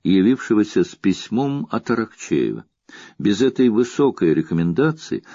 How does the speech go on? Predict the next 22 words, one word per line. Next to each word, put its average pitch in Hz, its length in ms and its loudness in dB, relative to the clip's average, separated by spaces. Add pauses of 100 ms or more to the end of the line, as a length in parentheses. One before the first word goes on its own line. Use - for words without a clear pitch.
(120)
Александр 123 720 0
никогда 127 600 0
бы 151 160 0
не 143 120 0
удостоил 123 960 2
аудиенции 107 920 2
столь 95 500 2 (220)
незначительное 90 920 0
лицо. 78 540 -6 (340)
Шервуд, 127 680 -2 (420)
оказавшись 117 720 0
наедине 117 480 2
с 113 100 -6
государем, 104 680 -2 (600)
не 123 160 2
смущаясь, 139 960 0
выкладывает, 127 1000 0
с - 220 -14
чем 107 320 -2
пришел. 92 580 -2 (320)
Он 120 360 0
доносит, 127 760 -2